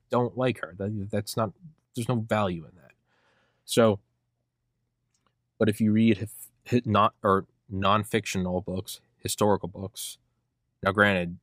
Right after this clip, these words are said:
who knows if those are being lied about, whatever, but based on the veracity of the author, you're just going through and listening to all of them. You can start to piece together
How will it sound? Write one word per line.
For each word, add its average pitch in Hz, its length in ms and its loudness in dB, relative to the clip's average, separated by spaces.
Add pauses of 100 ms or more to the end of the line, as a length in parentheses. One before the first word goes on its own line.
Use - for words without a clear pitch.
(120)
who 95 100 0
knows 87 260 0
if 90 100 -12
those 98 220 2
are 87 60 0
being 85 400 -8 (120)
lied 85 300 -10
about, 85 260 -14
whatever, 92 300 -2
but 101 140 -6 (560)
based 120 260 4
on 113 180 6
the 104 80 0
veracity 98 600 2
of 95 80 -2
the 95 140 0
author, 90 240 -4
you're 90 140 -2
just 92 140 -8
going 90 240 -2
through 90 160 -6
and 87 100 -2
listening 87 320 -6
to - 60 -10
all 90 160 -6
of 90 120 -10
them. 90 260 -6 (1300)
You 101 100 -2
can 107 140 0
start 113 280 4
to 98 80 -8
piece 101 320 -2
together 90 640 -4